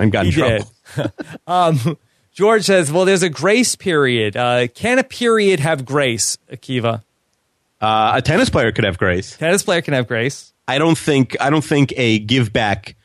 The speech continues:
Speaker 1: uh, a gift period can have grace. George
Speaker 2: I feel
Speaker 1: is
Speaker 2: like
Speaker 1: making this up.
Speaker 2: <laughs> A period either has grace or doesn't have grace. It can't have a little grace period.
Speaker 1: Right. I, I think a period is inanimate, basically. So a person could have grace. I'm not sure if a,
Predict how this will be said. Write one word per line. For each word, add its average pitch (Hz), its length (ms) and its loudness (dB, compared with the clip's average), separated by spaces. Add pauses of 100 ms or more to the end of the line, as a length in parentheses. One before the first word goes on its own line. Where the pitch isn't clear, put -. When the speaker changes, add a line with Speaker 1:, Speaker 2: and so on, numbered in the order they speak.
(420)
Speaker 1:
uh, 92 220 0
a 107 60 -2
gift 107 320 -2
period 92 320 2
can 101 140 0
have 85 100 -2
grace. 73 260 -4
George 139 260 2
Speaker 2:
I 117 40 2
feel 98 40 2
Speaker 1:
is - 20 2
Speaker 2:
like 117 80 4
Speaker 1:
making 92 220 -2
this 73 180 -4
up. - 240 -6
Speaker 2:
<laughs> - 600 -10
A 175 140 -4
period 220 720 2
either 160 480 0
has 196 420 -4
grace 247 600 0
or 165 540 2 (360)
doesn't 147 300 -2
have 131 180 -2
grace. 113 200 -6
It 143 100 -12
can't 220 320 -4
have 190 160 -2
a 160 60 2
little 151 540 2
grace 117 340 -2
period. - 400 -14 (220)
Speaker 1:
Right. 123 360 0
I, 156 300 0
I 175 40 2
think 190 380 0
a 151 60 0
period 185 400 2
is 120 180 0
inanimate, 113 420 0
basically. 87 460 -2
So 80 320 -2
a - 80 -8
person 147 400 -2
could 104 100 -4
have 87 120 -2
grace. 80 240 0
I'm 110 80 4
not 110 120 0
sure 104 220 2
if 92 140 0
a, 78 360 0